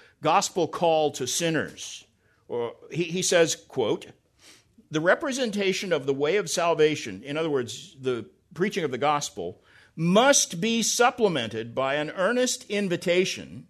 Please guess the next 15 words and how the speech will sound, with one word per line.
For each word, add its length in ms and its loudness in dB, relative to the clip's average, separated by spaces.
and 160 -4
then 100 -2
he, 280 -4
he 180 -10
puts 500 -8
some 420 -4
scripture 360 -4
references, 400 -2
Second 280 -2
Corinthians 400 -6
five, 320 -4
verses 320 -6
eleven 360 -2
and 180 -10
twenty, 440 -8